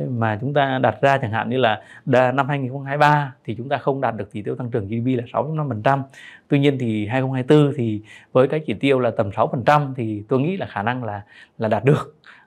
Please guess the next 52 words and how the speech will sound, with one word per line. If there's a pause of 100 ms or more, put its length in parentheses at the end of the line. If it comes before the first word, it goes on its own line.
Rồi
lạm
phát
thì
dưới
bốn
phần
trăm,
rồi
tỷ
giá
thì
không
biến
động
quá
mạnh, (220)
rồi
là, (420)
à,
liên
quan
đến
chỉ
tiêu
xuất
nhập
khẩu
thì
tôi,
tôi
cho
rằng
thì
nó
vẫn
đạt
được
mức
độ
tăng
trưởng
năm
đến
sáu
phần
trăm (460)
so
với
không
hai
ba